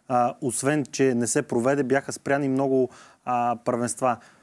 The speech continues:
М, за кратко, естествено, после това нещо се сгъстява като цикъл, като програма и нямаше как да се реагира, защото те всъщност и много от, а, шампионатите бяха принудени да изместят своя график, за да може естествено после да се проведе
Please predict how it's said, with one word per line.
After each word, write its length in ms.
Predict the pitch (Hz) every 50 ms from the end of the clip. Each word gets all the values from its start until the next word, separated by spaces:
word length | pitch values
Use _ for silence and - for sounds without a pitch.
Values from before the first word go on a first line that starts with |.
| _ _ _ _ 143
М, 440 | 127 120 117 117 113 113 113 113 107
за 140 | 104 113 110
кратко, 480 | - - 123 123 - - - 147 147
естествено, 520 | 143 - - 147 156 147 - 151 147 135 113
после 300 | - 143 143 - - 123
това 240 | - 135 135 143
нещо 300 | 143 143 139 - - -
се 100 | - 143
сгъстява 460 | 123 120 123 117 - - 139 135 135 123
като 320 | - - - 131 123 117 - - - _ _ _
цикъл, 280 | - 156 151 135 139 123
като 200 | - 107 - 110
програма 540 | - 120 117 117 135 143 147 143 135 131
и 60 | 131 131
нямаше 360 | 139 143 143 139 - - -
как 200 | - 151 143 139
да 100 | 135 127
се 180 | - 139 131
реагира, 400 | 127 127 123 120 135 143 135 120
защото 460 | 107 110 107 - 147 139 - - 127 - - - - _ _
те 100 | - 139
всъщност 480 | - - 151 - - 147 - - -
и 140 | 147 143 131 - - - _ _
много 320 | - 131 131 143 151 147 143
от, 160 | 131 - -
а, 100 | 143 139
шампионатите 540 | - 143 131 120 135 135 143 151 143 - 131
бяха 240 | 127 143 143 143 127
принудени 360 | - - 131 139 143 135 131
да 80 | 131
изместят 380 | 127 117 123 135 139 - - -
своя 220 | - - 147 139
график, 300 | 127 135 139 139 - 143
за 80 | 135 127
да 60 | 131
може 200 | 135 139 131 131
естествено 400 | 123 - - 143 127 - 131 123
после 240 | 120 - 123 - 131
да 80 | 127 117
се 60 | -
проведе 400 | - 131 127 127 127 131 127